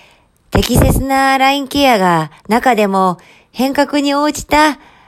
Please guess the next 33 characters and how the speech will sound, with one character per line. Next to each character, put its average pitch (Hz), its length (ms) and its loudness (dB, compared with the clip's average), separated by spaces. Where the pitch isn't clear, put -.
人 226 220 -2
的 247 240 -2
資 247 140 -4
源 247 260 -2
管 247 180 0
理 247 100 0
が 190 100 2
必 175 240 -4
要 185 100 2
で 180 100 0
す。 - 220 0
こ 240 100 -2
れ 269 100 2
が 302 180 2
機 330 180 -2
能 320 160 0
し 190 160 0
な 196 140 0
い 175 100 -2
と、 196 360 2
変 233 200 0
革 262 280 -2
時 233 120 -2
に 175 140 0
メ 190 160 2
ン 233 80 0
バ 196 140 2
ー 165 40 -2
が 151 300 2
継 196 240 0
続 220 300 -2
的 214 300 -2
に 214 320 -2